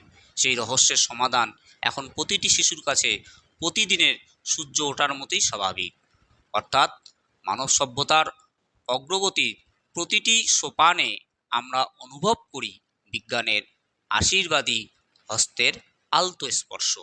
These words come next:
বিজ্ঞানের সদ্ব্যবহার। মানুষের দেহ থেকে প্রাণবায়ু ছিনিয়ে নিলে সে যেমন শবে পরিণত হয়, তেমনি আমাদের প্রাত্যহিক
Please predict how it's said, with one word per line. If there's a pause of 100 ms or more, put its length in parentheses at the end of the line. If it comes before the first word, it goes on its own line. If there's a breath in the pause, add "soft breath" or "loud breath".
(360)
বিজ্ঞানের (320)
সদ্ব্যবহার। (580)
মানুষের (100)
দেহ
থেকে (440)
প্রাণবায়ু (180)
ছিনিয়ে
নিলে (440)
সে (540)
যেমন (160)
শবে
পরিণত (140)
হয়, (220)
তেমনি (160)
আমাদের (120)
প্রাত্যহিক